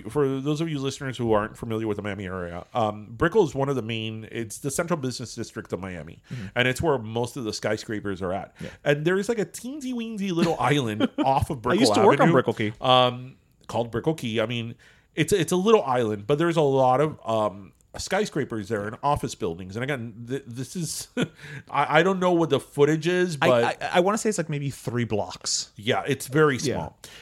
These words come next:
Speaker 1: And the Mandarin Oriental is there. The only green space that they have in that island is th-, a park that's next to the Mandarin Oriental. Um, and that park is going down too.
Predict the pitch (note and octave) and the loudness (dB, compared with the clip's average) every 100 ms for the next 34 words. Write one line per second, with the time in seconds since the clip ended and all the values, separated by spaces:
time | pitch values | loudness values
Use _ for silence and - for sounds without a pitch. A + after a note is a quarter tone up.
0 | - - D3+ D#3 E3+ F3+ G#3+ G3+ F3+ D#3 | -12 -2 -2 0 -2 0 0 2 0 -2
1 | D3 D3+ A#2+ G2 B2 G2 D#2+ B2+ D3+ F#3 | -2 -2 -2 -2 -2 -2 -4 -6 -6 0
2 | F#3+ C#4 D#4 C#3+ G#2 C3+ D#3 E3 - A2 | 0 0 -6 -8 -4 -4 -4 -6 -6 -6
3 | G2 - G#2+ A2 A#2 - B2+ A2 - G#2+ | -6 -6 -6 -4 -8 -8 -6 -8 -8 -6
4 | A2 G2+ F#2 G2+ B2+ E3 F#3 - B2+ A2+ | -4 -4 -6 -6 -4 -6 -8 -8 -4 -4
5 | G#2+ - _ - B2 G2+ A2+ - - B2+ | -6 -14 _ -20 -16 -6 -4 -4 0 2
6 | C3+ - A2+ F2+ - G#2+ G#2 G#2+ - - | 2 -2 -6 -6 -10 -10 -8 -6 -10 -8
7 | F3+ E3+ E3+ F3 F#3 F#3+ F#3 F3+ F#3 A3 | -6 -4 -6 -6 -6 -8 -8 -8 -6 -8
8 | - - - - C#3 C3+ C3+ C3 C3+ _ | -10 -20 -20 -10 0 2 2 -2 -8 _
9 | - D3 C#3+ C#3+ E3 E3 D#3+ C3 D3+ D3+ | 0 2 2 0 0 0 -2 -2 -2 0
10 | D#3 D#3 G3+ | -4 -4 -6